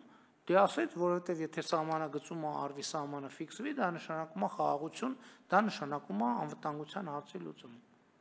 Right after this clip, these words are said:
Ես ցավոք այդ, հիշում եմ այդ կնոջը, նաև նախընտրական, ը, պրոցեսի մասին, ես ցավում եմ, որ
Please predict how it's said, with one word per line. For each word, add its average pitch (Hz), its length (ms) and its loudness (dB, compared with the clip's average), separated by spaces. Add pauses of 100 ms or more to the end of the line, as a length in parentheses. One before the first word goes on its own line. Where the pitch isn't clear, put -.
(2250)
Ես 233 240 6 (140)
ցավոք 285 440 12
այդ, 208 340 8
հիշում 180 400 2
եմ 151 120 2
այդ 143 140 -2
կնոջը, 147 440 0
նաև 196 300 4
նախընտրական, 156 720 2
ը, 143 80 -6 (720)
պրոցեսի 156 680 -2
մասին, 143 400 -6 (640)
ես 170 140 2
ցավում 202 440 10
եմ, 330 160 2
որ 202 200 6